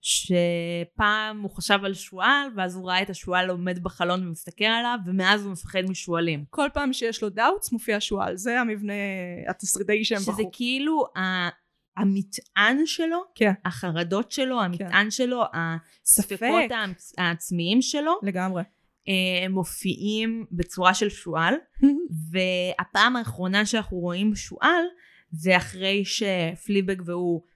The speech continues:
Speaker 1: נפרדים לנצח, אה,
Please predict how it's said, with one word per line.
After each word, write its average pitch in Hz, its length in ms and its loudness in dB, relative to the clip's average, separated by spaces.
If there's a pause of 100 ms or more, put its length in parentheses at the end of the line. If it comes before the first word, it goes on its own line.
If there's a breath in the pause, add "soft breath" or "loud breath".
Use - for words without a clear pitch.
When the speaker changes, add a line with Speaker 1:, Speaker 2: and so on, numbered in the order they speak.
(400)
Speaker 1:
נפרדים 185 840 0 (160)
לנצח, 170 920 2 (640 soft breath)
אה, 170 160 4